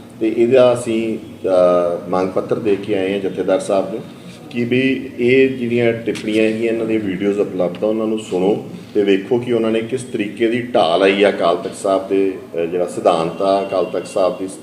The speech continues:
ਨੂੰ ਸਿਧਾਂਤਕ ਢਾਹ ਲਾਈ ਆ। ਇਹ ਅਕਾਲ ਤਖਤ ਸਾਹਿਬ ਜਿਹੜਾ ਹੈ ਮੀਰੀ ਪੀਰੀ ਦੇ ਸਿੱਖਾਂ ਦੇ ਸਿਧਾਂਤ ਦਾ ਇੱਕ ਮਰਕਜ਼ ਹੈਗਾ, ਜਿਹੜਾ ਛੇਵੀਂ ਪਾਤਸ਼ਾਹੀ ਗੁਰੂ ਹਰਗੋਬਿੰਦ ਸਾਹਿਬ ਨੇ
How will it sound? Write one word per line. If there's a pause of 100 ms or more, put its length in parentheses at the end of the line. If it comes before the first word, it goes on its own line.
(120)
ਨੂੰ
ਸਿਧਾਂਤਕ
ਢਾਹ
ਲਾਈ
ਆ। (460)
ਇਹ
ਅਕਾਲ
ਤਖਤ
ਸਾਹਿਬ
ਜਿਹੜਾ
ਹੈ
ਮੀਰੀ
ਪੀਰੀ (120)
ਦੇ
ਸਿੱਖਾਂ
ਦੇ
ਸਿਧਾਂਤ
ਦਾ
ਇੱਕ (100)
ਮਰਕਜ਼
ਹੈਗਾ, (320)
ਜਿਹੜਾ
ਛੇਵੀਂ
ਪਾਤਸ਼ਾਹੀ
ਗੁਰੂ
ਹਰਗੋਬਿੰਦ
ਸਾਹਿਬ
ਨੇ